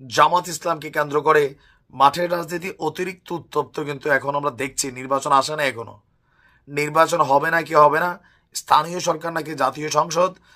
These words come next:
একের পর এক বিএনপি নেতারা জ্বালাময়ী বক্তব্য দিচ্ছেন। অপরদিকে সরকারে থাকা যে উপদেষ্টারা আছেন, নাহিদ, আসিফ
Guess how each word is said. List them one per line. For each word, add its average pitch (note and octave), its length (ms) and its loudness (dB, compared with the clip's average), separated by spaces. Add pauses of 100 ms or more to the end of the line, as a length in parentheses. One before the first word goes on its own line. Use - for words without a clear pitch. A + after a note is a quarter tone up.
(260)
একের F3+ 340 4
পর F3 180 4
এক A#2+ 200 -2
বিএনপি C#3+ 320 -8
নেতারা D3+ 500 4 (360)
জ্বালাময়ী E3 500 4
বক্তব্য E3+ 380 -4
দিচ্ছেন। E3+ 200 -4
অপরদিকে F#3+ 540 0 (580)
সরকারে E3 560 4
থাকা F3+ 420 2
যে F3+ 260 -6
উপদেষ্টারা E3 560 2
আছেন, B2+ 280 -4
নাহিদ, C#3+ 520 -4 (540)
আসিফ C#3+ 500 0